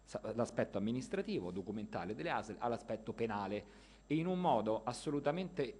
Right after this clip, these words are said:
mm, un movimento ondoso che è s-, che è collegato. Il problema è che non si vede questo collegamento, ma il problema nasce a monte,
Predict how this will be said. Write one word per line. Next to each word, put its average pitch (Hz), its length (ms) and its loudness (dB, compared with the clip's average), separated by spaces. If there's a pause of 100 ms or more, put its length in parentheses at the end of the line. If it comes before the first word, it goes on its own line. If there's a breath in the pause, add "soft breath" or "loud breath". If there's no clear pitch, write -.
mm, 120 340 -2
un 135 120 -2
movimento 135 440 2
ondoso 120 580 4 (280 loud breath)
che 139 180 4
è 123 40 6
s-, - 180 -10 (120)
che 180 200 8
è 208 80 8
collegato. 143 840 10
Il 131 100 -2
problema 170 340 4
è 127 80 -2
che 131 120 -2
non 156 220 0
si - 160 0
vede 131 300 2
questo 98 280 -2
collegamento, 101 640 2
ma 120 100 0
il 143 60 -2
problema 135 340 -2
nasce 135 240 -2
a 123 40 2
monte, 120 520 -2